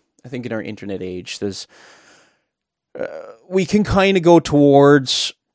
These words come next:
looking for heresy. We're looking for, to find the worst in people. We're, we're looking for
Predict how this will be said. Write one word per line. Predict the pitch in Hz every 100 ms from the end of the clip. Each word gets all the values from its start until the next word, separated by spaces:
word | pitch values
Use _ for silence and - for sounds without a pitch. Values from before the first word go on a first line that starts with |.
| _ _ _ _ _ _ _ _ _ _ _ _
looking | 127 151 - 151 127
for | 113 113
heresy. | 120 107 92 - 92
We're | 98
looking | 117 160 170 151 127
for, | - 120
to | 104 -
find | - 117 107
the |
worst | 104 120 117 -
in | 104
people. | - 98 - 92 90
We're, | 113
we're | 117 123 - 139
looking | 151 180 - 139
for | 127 139 127 123 113